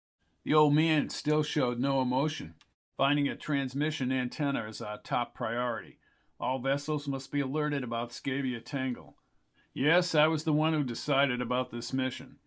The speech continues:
"Oh, really? And you just decided? Don't you report to anybody?" "That is classified, son."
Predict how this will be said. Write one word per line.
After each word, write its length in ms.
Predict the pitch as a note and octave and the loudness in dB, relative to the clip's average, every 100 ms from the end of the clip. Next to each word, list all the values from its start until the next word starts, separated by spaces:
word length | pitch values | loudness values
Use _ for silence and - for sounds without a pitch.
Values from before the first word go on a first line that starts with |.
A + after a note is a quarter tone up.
| _ _ _ _ - | _ _ _ _ 2
"Oh, 160 | F3+ | 4
really? 640 | F3 F#3 G3 E3 F#2 - - - | 6 6 6 4 0 -10 -20 -6
And 140 | D#3+ F#3+ | 2 2
you 100 | F#3+ | 2
just 420 | G3+ A3 - - | 0 2 0 0
decided? 760 | F#3 - A#3 G3+ F3+ C3 F#2 - - - - | -2 4 8 8 6 0 -6 -18 -20 -16 -2
Don't 240 | A#3 A#3 | -2 0
you 60 | A#3 | 0
report 440 | F3 - G3+ F#3 | 0 4 6 6
to 100 | F#3 | 4
anybody?" 640 | E3+ F3+ F3 E3+ E3 D3+ - _ - | 4 4 6 6 6 2 -4 _ -2
"That 200 | B2+ C3+ | 2 4
is 180 | A#2+ - | 2 -2
classified, 840 | - C3+ B2+ - - F#2+ G2 F2 | 2 2 2 -2 -4 -4 -4 -6
son." 360 | - G2 G2 | -8 -8 -10